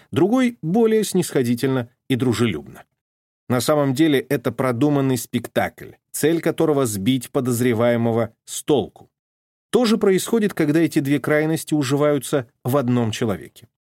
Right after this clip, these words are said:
Манипулятор поочередно демонстрирует то слишком враждебное отношение, то неземную любовь. Такие качели не дают жертве расслабиться, держат в постоянном напряжении.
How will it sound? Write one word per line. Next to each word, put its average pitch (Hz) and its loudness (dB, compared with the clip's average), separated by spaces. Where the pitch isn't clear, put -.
Манипулятор 131 0
поочередно 127 0
демонстрирует 123 0
то 127 -2
слишком 170 0
враждебное 143 0
отношение, 147 -2
то 185 6
неземную 143 2
любовь. 104 -2
Такие 120 0
качели 123 0
не 143 0
дают 139 0
жертве 127 0
расслабиться, 127 -4
держат 139 -2
в - -18
постоянном 131 -2
напряжении. 117 -4